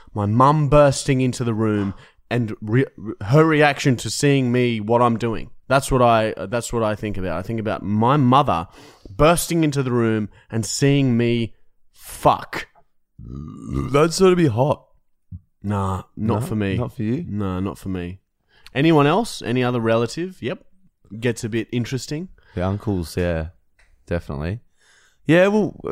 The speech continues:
Speaker 2: any other way? So, yeah, that's, that's what you mainly use, isn't
Speaker 1: That's
Speaker 2: it?
Speaker 1: what I mainly use. Or, or I,
Speaker 2: What would
Speaker 1: I
Speaker 2: she
Speaker 1: like
Speaker 2: say
Speaker 1: to
Speaker 2: as she walked in the room? How, what, what would her reaction be?
Speaker 1: I just imagine her face, and it would be, like, horrific.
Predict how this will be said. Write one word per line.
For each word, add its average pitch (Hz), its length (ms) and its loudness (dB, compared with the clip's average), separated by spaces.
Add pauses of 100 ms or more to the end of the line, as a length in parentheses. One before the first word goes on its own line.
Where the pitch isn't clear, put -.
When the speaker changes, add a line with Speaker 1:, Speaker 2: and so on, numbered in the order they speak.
(100)
Speaker 2:
any 147 220 2
other 147 160 4
way? 175 240 2
So, - 140 0
yeah, 131 180 6
that's, 123 260 0
that's 139 240 0
what 135 140 4
you 123 140 4
mainly 120 360 2
use, 107 560 -2
isn't 104 100 -4
Speaker 1:
That's 113 140 -2
Speaker 2:
it? - 60 0
Speaker 1:
what 135 60 2
I - 20 2
mainly 139 300 0
use. 120 100 -4
Or, 147 300 6
or 170 220 8
I, 135 180 6
Speaker 2:
What 180 100 6
would 185 100 4
Speaker 1:
I 139 80 6
Speaker 2:
she 143 60 6
Speaker 1:
like 147 100 6
Speaker 2:
say 170 220 8
Speaker 1:
to 135 60 2
Speaker 2:
as 147 140 2
she 151 140 4
walked 135 300 4
in 127 80 2
the 120 80 2
room? 117 220 2
How, 117 180 4
what, 120 180 2
what 117 120 -2
would 117 120 0
her 110 120 -2
reaction 98 460 -2
be? 82 160 -4
Speaker 1:
I 117 120 0
just 123 220 -2
imagine 117 340 0
her 107 100 -2
face, 92 400 -6
and 98 100 -12
it 98 60 -8
would 98 160 -8
be, 101 160 -8 (140)
like, 107 280 -8
horrific. 113 920 -8